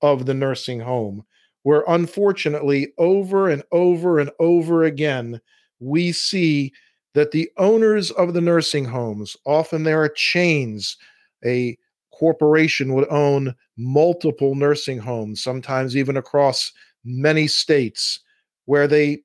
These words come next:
put profit over people. And as a result of doing this, more often than not, because they're more concerned about the dollar, the bottom line, they don't hire enough people,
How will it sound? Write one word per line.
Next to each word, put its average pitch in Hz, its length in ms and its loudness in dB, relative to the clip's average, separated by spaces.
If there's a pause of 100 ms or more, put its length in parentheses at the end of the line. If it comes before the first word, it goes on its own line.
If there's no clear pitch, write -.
put 180 240 -2 (180)
profit 175 720 0 (560)
over 151 640 0 (120)
people. 117 640 -10 (720)
And 139 140 -2
as 143 180 2
a 143 80 0
result 151 500 0
of 165 140 -2
doing 156 380 2
this, 120 440 -4 (360)
more 165 420 2
often 175 400 2
than 160 220 -4
not, 117 320 -8 (460)
because 135 320 -4
they're 131 140 0
more 147 300 2
concerned 160 640 -2
about 131 380 0 (100)
the 139 100 -2
dollar, 123 560 2
the 120 120 -2
bottom 131 360 0
line, 131 560 -4 (460)
they 151 160 2
don't 165 260 2
hire 170 480 2
enough 156 320 -2
people, 135 560 -6